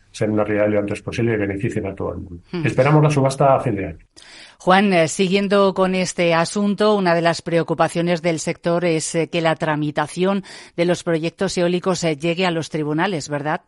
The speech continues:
Speaker 1: La judicialización es uno de los mayores enemigos del desarrollo renovable,
Speaker 2: Ujú.
Speaker 1: de los mayores enemigos. Y lo estamos viviendo en España, principalmente en regiones como Galicia,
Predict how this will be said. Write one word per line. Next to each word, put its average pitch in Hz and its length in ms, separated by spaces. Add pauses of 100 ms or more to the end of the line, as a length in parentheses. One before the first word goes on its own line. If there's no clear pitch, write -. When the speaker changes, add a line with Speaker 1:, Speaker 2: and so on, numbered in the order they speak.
(120)
Speaker 1:
La 113 180
judicialización 120 920
es 131 180
uno 127 200
de 123 60
los 117 260
mayores 127 500
enemigos 107 680
del 95 140
desarrollo 98 420
renovable, 98 540 (440)
Speaker 2:
Ujú. 143 220
Speaker 1:
de - 160
los 101 160
mayores 110 400
enemigos. 98 400
Y - 20
lo 95 80
estamos 113 280
viviendo 110 340
en 107 60
España, 120 600
principalmente 107 680
en 104 60
regiones 101 320
como 101 200
Galicia, 117 520